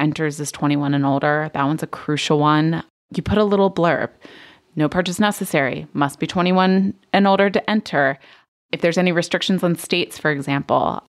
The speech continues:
or restrictions on the program in general, I would disclose it. Technically, you should have official rules. This is one of those areas that you see,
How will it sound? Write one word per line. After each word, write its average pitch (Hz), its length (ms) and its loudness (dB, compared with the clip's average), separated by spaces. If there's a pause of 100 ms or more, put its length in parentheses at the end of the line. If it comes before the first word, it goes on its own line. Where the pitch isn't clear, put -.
(160)
or 156 100 4
restrictions 151 800 0
on 143 220 0
the 147 60 -4
program 156 340 0
in 151 100 2
general, 143 440 2
I 143 100 0
would 139 100 0
disclose - 480 -10
it. - 240 -6 (540)
Technically, 165 480 0
you 180 80 4
should 170 160 -2
have 165 160 0
official 156 420 0
rules. - 500 -8 (420)
This 220 200 0
is 208 80 -2
one 196 180 4
of 180 80 0
those 160 200 4 (100)
areas 160 460 2
that - 160 -2
you 143 100 -6
see, 170 580 -2